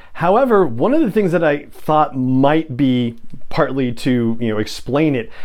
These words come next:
is the scene in the council room where everybody's arguing about whether to fight or whether to flee.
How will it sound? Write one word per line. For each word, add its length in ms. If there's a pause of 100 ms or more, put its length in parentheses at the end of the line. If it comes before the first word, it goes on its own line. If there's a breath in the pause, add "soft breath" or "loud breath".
(200 loud breath)
is 440
the 260
scene 340
in 100
the 80
council 320
room 240
where 140
everybody's 360
arguing 440
about 260
whether 240
to 80
fight 320
or 80
whether 240
to 80
flee. 540